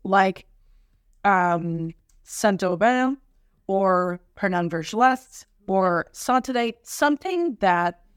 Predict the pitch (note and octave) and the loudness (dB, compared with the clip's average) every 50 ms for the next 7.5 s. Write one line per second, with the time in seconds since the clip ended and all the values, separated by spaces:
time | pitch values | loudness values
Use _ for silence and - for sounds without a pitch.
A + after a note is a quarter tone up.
0 | _ _ - F#3+ F#3 F3 F#3 F#3+ G3 G#3 G#3 A3 A#3 - A#3 A#3+ B3 A3+ B3+ B3+ | _ _ -4 -4 -4 -4 -4 -2 2 4 4 4 4 2 0 -2 -2 0 0 0
1 | B3 B3+ B3+ B3+ B3+ - - G3+ A3 B3+ B3+ C4 C4 B3 - - C#4+ B3+ C4+ C#4 | 2 2 2 0 0 -2 -8 -4 -2 -2 0 0 -2 -4 -4 -4 -2 0 0 0
2 | C4+ C#4 C#4 C#4+ C4 - - F3+ D#3+ - F#3+ F#3 F#3 F3+ - _ _ _ _ _ | 0 0 0 -2 -2 -4 -6 -8 0 2 4 4 4 2 0 _ _ _ _ _
3 | _ _ _ - F3 F3 E3+ E3+ E3+ E3 D#3+ D#3+ D#3 E3 E3+ E3 - _ _ _ | _ _ _ -4 -2 0 0 0 -2 -2 -2 -2 -2 -4 -6 -8 -16 _ _ _
4 | _ _ _ _ _ _ _ _ _ _ _ _ _ _ - A3+ G#3 - _ A3+ | _ _ _ _ _ _ _ _ _ _ _ _ _ _ -2 -2 -2 -2 _ 0
5 | G#3 G3+ G3+ A3 B3 B3+ A#3+ G3+ F3+ - - - - - - - _ _ _ _ | 0 2 2 4 4 4 4 2 0 -2 -4 -12 -18 -18 -18 -20 _ _ _ _
6 | - - G#3 F#3+ F#3+ F#3 E3+ - - F3+ E3+ E3+ D#3+ D3+ - - - - G#3 G3+ | -4 0 2 2 2 0 -4 -6 -6 -4 -2 -2 -2 -4 -8 -6 -4 -4 -2 0
7 | A#3 A#3 A#3 - - G#3+ F#3+ F#3+ F#3+ F#3 | 0 -2 -2 0 -2 -2 0 0 -2 -4